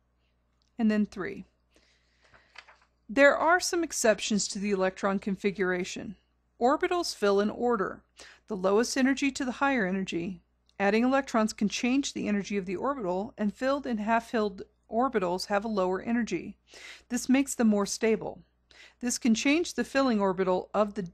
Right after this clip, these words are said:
uh, order of the d orbitals, though. For example, titanium.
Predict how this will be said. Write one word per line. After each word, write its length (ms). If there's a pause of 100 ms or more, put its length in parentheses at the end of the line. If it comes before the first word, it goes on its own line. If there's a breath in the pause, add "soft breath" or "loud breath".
(180)
uh, 160 (520)
order 400
of 160
the 80
d 280
orbitals, 580
though. 260 (2250 loud breath)
For 140
example, 600 (1040 soft breath)
titanium. 800